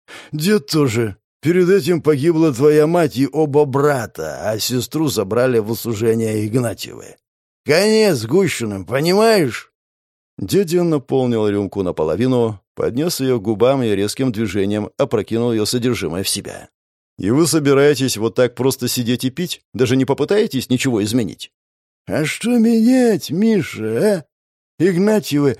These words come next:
не забывают обид. Они придут за мной, вот увидишь. И рядом не будет никого, с кем бы стать плечом к плечу и дать бой. Я буду рядом". "Да, ты Гущин",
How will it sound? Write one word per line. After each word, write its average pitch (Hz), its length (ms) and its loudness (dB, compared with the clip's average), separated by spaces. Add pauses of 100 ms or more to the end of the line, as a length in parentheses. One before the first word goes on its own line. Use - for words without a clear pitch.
не 175 140 2
забывают 156 640 2
обид. 82 420 -14 (440)
Они 262 340 0
придут 226 600 0
за 123 160 2
мной, 60 240 -8
вот 147 200 0
увидишь. 113 580 -4 (460)
И 147 160 4
рядом 240 420 4
не 214 120 4
будет 185 440 -2
никого, 156 880 4
с - 120 -10
кем 117 280 0
бы 113 160 -2
стать 117 380 -2
плечом 98 560 -4
к - 60 -20
плечу 80 680 -6 (580)
и 147 140 2
дать 160 320 0
бой. 57 380 -14 (380)
Я 78 300 -4
буду 117 240 0
рядом". 110 420 0 (420)
"Да, 120 840 -2
ты 98 220 -4
Гущин", 80 1040 -8